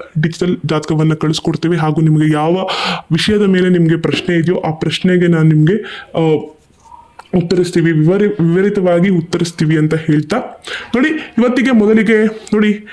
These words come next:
ನೀವು ಇದನ್ನ ನೋಡ್ಬೋದು. ಇದು ಅಂತ ನೂತನವಾದ ಪ್ರಯತ್ನ, ಒಂದು ಉಪ್ಪಿನಿಂದ ನಾವು ಶಾಸ್ತ್ರ, ಯಾಕಂದ್ರೆ ಉಪ್ಪು ಋಣದ ಸಂಕೇತ. ಈ ಋಣದಿಂದ ನಾವು ನಮ್ಮ ಹಣೆ ಬರವನ್ನ ನಾವು ನೋಡ್ಕೊಳಕ್ ಹೋದ್ರೆ ಅದೇನು ತಪ್ಪಾಗಿರ್ಲಿಕ್ಕಿಲ್ಲ.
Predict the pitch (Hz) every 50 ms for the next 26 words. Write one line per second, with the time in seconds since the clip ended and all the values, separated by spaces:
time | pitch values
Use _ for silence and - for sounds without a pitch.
0 | - - - 196 202 208 202 175 196 196 202 202 196 185 190 202 185 185 180 185
1 | 196 - 170 175 190 190 185 180 190 185 185 170 - - - - _ - 190 208
2 | 214 214 208 196 180 175 165 165 160 160 165 156 151 151 - - 190 190 190 -
3 | - 165 160 160 160 160 165 160 - - 175 170 165 160 160 160 160 151 151 -
4 | 165 156 160 160 156 156 156 170 175 185 175 170 170 - - - - - 185 185
5 | 190 - - 220 196 190 196 190 - - - - 180 175 175 175 185 196 190 -
6 | 165 156 156 160 156 151 - 151 - - 175 175 190 196 190 190 202 196 202 196
7 | 196 196 196 185 175 170 175 180 175 165 165 165 - - - - 165 175 190 170
8 | 165 165 170 180 170 175 175 170 170 160 160 160 165 160 160 156 156 156 156 156
9 | 156 156 - 175 165 156 156 - 151 139 156 165 156 151 156 - - - - -
10 | - 160 147 151 156 160 175 185 180 185 156 - - 160 151 139 156 139 143 147
11 | - - 147 151 - 175 -